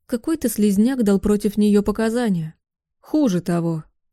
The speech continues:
этот гребаный Котов выложил в сеть видео, где передает Диане кислоту. Дело возобновили. Запросили подтверждение диагноза у независимого специалиста.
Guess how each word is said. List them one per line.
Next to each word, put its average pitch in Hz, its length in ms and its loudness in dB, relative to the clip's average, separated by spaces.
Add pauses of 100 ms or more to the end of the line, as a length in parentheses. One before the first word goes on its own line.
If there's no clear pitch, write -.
(160)
этот 220 180 4
гребаный 202 460 6
Котов 247 420 -2
выложил 208 480 4
в - 60 -4
сеть 208 240 -2
видео, 208 360 2
где 180 200 2
передает 185 380 2
Диане 190 340 2
кислоту. 208 580 -2 (800)
Дело 233 380 0
возобновили. 196 840 2 (500)
Запросили 208 640 2
подтверждение 190 840 0
диагноза 226 600 0
у - 120 -2
независимого 202 720 2
специалиста. 190 880 -2